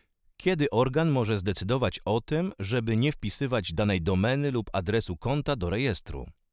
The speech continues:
Po pierwsze, jeżeli naruszenie ma charakter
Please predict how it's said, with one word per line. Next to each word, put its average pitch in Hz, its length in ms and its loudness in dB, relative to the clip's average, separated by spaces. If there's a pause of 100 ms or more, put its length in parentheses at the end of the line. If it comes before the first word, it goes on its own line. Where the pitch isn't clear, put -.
(460)
Po 98 120 0
pierwsze, 92 640 -2 (180)
jeżeli 131 400 0
naruszenie 139 540 0
ma 135 120 2
charakter - 460 -2